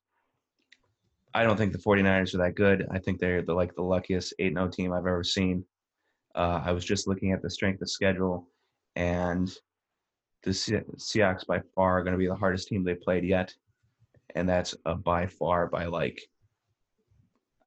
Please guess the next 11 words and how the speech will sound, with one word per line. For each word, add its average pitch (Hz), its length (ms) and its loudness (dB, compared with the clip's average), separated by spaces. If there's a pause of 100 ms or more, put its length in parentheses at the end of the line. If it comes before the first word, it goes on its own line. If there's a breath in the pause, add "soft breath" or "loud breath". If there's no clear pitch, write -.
(400)
I - 40 -14
think 87 140 -4
it 87 40 0
was, 85 120 0
like, 87 120 2
eleven 87 340 0
spots 85 420 -6
or - 40 -8
something 90 280 -6
like 87 160 -6
that, 90 240 -2